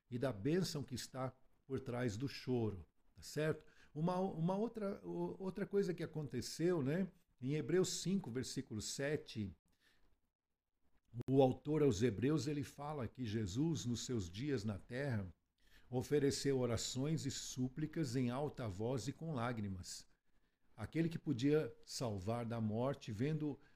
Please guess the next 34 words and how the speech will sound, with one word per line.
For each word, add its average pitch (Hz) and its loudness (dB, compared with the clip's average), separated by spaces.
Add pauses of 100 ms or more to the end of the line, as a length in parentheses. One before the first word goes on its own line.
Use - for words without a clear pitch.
(120)
o, 120 2 (160)
sendo 165 0
ouvido 147 4
por 120 -2
causa 120 -2
da 120 -4
sua 123 -4
reverente 110 0
submissão. 104 -4
E 160 2
em 208 6
Salmo, 156 0 (320)
no 110 -2
capítulo 117 -4
cento 123 -6
e 110 -6
vinte 107 0
e - -8
seis, - -2 (220)
versículos 110 -4
cinco - -6
e - -8
seis, 131 -4 (460)
a 107 -8
palavra 135 0
de - -2
Deus 135 0
diz 135 -2
assim: - -2
"Os 120 0
que - -14
semeiam 143 0
com 190 -4
lágrimas 143 -2